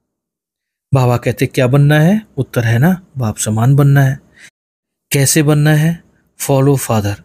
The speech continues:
फुल स्टेप फादर मदर, निराकार बाप और साकार ब्रह्मा मदर। क्या फॉलो करना भी नहीं आता? पूछते हैं बाबा, है ना, समान बनने में क्या मुश्किल, है ना, बाप समान बनना है तो उसके लिए फॉलो करना है सिर्फ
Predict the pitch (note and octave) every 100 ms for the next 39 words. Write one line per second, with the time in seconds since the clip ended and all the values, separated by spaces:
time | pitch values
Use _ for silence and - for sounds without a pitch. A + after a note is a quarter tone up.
0 | _ _ _ - D#3+ C#3 - - A#2+ -
1 | A#2 G#2+ G2+ G2+ G#2+ A2+ _ _ _ _
2 | _ _ _ _ B2+ C3 C#3+ C3+ A#2 A#2
3 | G#2+ B2+ F#3 - - B2+ - A#2 G#2+ A#2+
4 | A2 A2 G#2 G2+ G2+ B2 C#3 C#3 _ _
5 | _ _ _ _ _ _ - C#3+ - C3
6 | C3 C3+ - G#2+ A#2+ B2+ D3 E3 D#3+ D#3
7 | D#3 C#3+ - _ _ _ _ _ _ _
8 | _ _ - A#2+ - C3 A#2+ A#2 A#2 B2+
9 | _ _ _ _ - D3 F#3+ C3 A2 A#2
10 | A#2 A2+ A2 A#2 A#2+ D3+ D#3 D3+ - D#3+
11 | D#3 - _ _ _ - F3+ C3+ B2 A#2
12 | - B2 B2 A#2+ A#2+ C3+ E3+ D#3+ E3+ A2+
13 | - A2 - A#2+ A2 D3+ - A#2+ A#2 A2+
14 | D3 D3 D3+ C#3+ D3